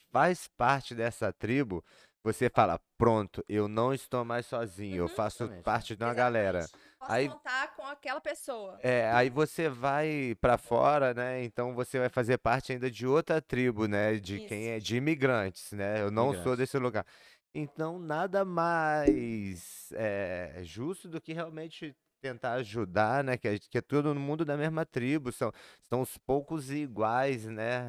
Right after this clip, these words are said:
Speaker 1: ali naquele local que não pertence.
Speaker 3: Isso assim, que lá em Abu Dhabi,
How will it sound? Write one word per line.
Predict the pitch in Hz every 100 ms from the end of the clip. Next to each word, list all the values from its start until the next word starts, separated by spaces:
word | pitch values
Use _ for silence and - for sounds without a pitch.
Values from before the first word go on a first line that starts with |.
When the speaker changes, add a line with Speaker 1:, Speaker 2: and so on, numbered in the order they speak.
| 113
Speaker 1:
ali | 101 101 104 110
naquele | 107 104 - 120 104
local | 104 101 101 101
que | -
não | 104 110
pertence. | - 117 117 107 110 107 110 104 - 120 113
Speaker 3:
Isso | 139
assim, | 139 147 120
que | - 120 110
lá | 101 104 107 123 131
em | 107
Abu | 101
Dhabi, | 98 98 113 127 107